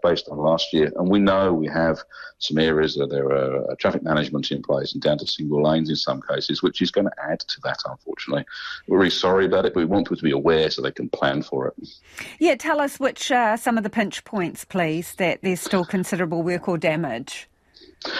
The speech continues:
Speaker 1: Well, if we think about, uh, the Coromandel in particular, um, State Highway twenty-five A is closed and will be for some time, unfortunately. The rest of State Highway twenty-five is open, um, but we've got particularly at, uh, a, a site at Opatiri,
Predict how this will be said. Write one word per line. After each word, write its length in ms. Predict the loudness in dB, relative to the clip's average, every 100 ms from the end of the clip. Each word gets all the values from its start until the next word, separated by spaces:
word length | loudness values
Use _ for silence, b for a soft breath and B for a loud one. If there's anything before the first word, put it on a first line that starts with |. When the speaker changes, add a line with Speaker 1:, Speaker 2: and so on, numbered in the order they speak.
| B B
Speaker 1:
Well, 160 | 4 4
if 120 | 4
we 100 | 2
think 180 | 2 0
about, 400 | 2 2 0 0
uh, 220 | 2 2
the 80 | 0
Coromandel 480 | 2 2 4 2 2
in 60 |
particular, 600 | 0 -2 -4 0 2 2 0 -2
um, 440 | 2 4 4 2 0 B B B -6
State 260 | 0 2
Highway 140 | 2 2
twenty-five 440 | 2 2 4 4
A 60 | 4
is 200 | 2 0
closed 380 | 0 2 2 -2
and 120 | -4
will 120 | -4
be 160 | -4 -6
for 100 | -6
some 240 | -6 -6
time, 280 | -4 0 0
unfortunately. 640 | 0 -6 -10 -2 0 0 -4 B B 2
The 100 | 4
rest 300 | 6 4 2
of 60 | 2
State 120 | 2
Highway 120 | 2
twenty-five 500 | 2 -2 2 2 2 -2 0
is 140 | 2
open, 360 | 4 2 0 -4 -8 0
um, 320 | 2 2 2
but 140 | 2 4
we've 140 | 4
got 200 | 2 0
particularly 560 | -4 -2 0 2 2 2
at, 200 | -2 0
uh, 440 | 2 4 4 2 2
a, 120 | 0 -2
a 40 | 0
site 280 | 2 2
at 60 | 0
Opatiri, 600 | -2 -2 -2 2 2 2